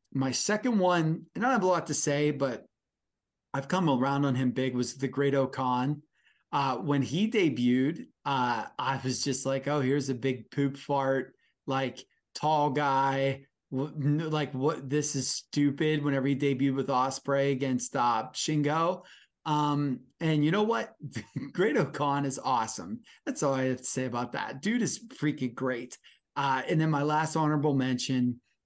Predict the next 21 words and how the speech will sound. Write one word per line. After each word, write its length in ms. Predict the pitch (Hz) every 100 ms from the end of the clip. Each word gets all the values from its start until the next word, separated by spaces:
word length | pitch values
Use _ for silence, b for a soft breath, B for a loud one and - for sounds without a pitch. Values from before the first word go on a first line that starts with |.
| _ _
is 520 | 143 135 131 123 117 - _ _ _
the 320 | 123 139 131
king 680 | - - 185 143 127 117 110 - _ _ -
of 500 | 135 135 127 110 - _ _ _ _ _
sweaty 800 | - - 147 139 165 165 175 170
purple 500 | 170 156 156 151 151
face 720 | - 147 135 131 127 - - - _ _
and 300 | - 139 131
blown 400 | 123 139 151 156
out 340 | 147 147 147 151
quadriceps. 960 | 147 139 135 127 - 131 113 - - - _ _ _
That 200 | - 143
is 180 | 143 127
Mister 300 | 139 143 139
Shane 460 | 131 - 160 165 175
McMahon. 680 | 190 156 139 131 123 123 123 - _ _ _ _ _
Here 240 | - 208 226
comes 400 | 226 170 165 131
the 80 | 151
money. 580 | 143 135 135 127 123 - _ _ _ _
Dude, 500 | 160 185 202 208 190